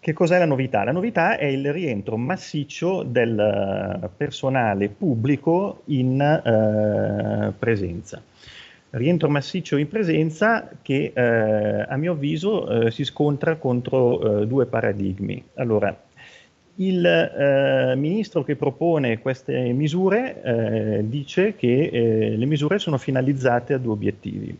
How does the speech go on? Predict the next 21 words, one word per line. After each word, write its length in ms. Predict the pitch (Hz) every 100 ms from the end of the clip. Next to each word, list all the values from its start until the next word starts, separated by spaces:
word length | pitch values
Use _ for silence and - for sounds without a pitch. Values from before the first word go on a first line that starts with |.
| _
Uno, 480 | 165 196 226 262 - -
eh, 800 | - 113 110 107 104 104 107 -
riportare 840 | 127 143 156 - 151 143 147 170 - - _
que-, 120 | - -
al 840 | 127 120 117 113 113 110 107 107
cento 360 | - 165 156 151
per 200 | 151 156
cento, 400 | - 123 120 135
diciamo, 420 | 156 151 113 123
la 100 | 123
produttività, 920 | - 120 117 117 127 151 113 107 160 -
scarsa 760 | - - 113 107 - 110 -
o 580 | 104 101 98 98 95 95
non 160 | 95 107
scarsa 460 | - 107 110 -
che 120 | 98
fosse, 460 | 131 131 104 - 156 - - - _
del 220 | - 123
settore 440 | 113 113 - 110 120
pubblico. 640 | 123 104 98 110 - 214 233 - -
L'altro, 720 | 175 151 147 - 208 240 -